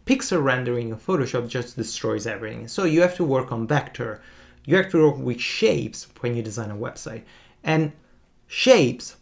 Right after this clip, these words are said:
plus Photoshop equals shit. It's just <laughs> so bad. It's just crappy. It's hard to, to use. The shapes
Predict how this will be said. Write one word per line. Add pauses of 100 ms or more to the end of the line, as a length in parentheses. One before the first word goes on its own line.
plus
Photoshop
equals
shit.
It's
just (220)
<laughs>
so
bad.
It's
just
crappy. (280)
It's
hard
to,
to
use.
The
shapes